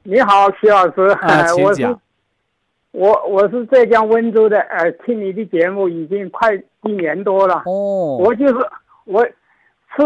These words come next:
Speaker 1: 那个博一堂的产品也差不多有一年多了吧。
Speaker 2: 啊。
Speaker 1: 我，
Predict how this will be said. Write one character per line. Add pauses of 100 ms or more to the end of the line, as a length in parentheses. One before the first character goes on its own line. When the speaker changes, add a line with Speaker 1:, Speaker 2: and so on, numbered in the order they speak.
Speaker 1:
那
个
博
一
堂
的
产
品
也
差
不
多
有
一
年
多
了
吧。
Speaker 2:
啊。 (200)
Speaker 1:
我，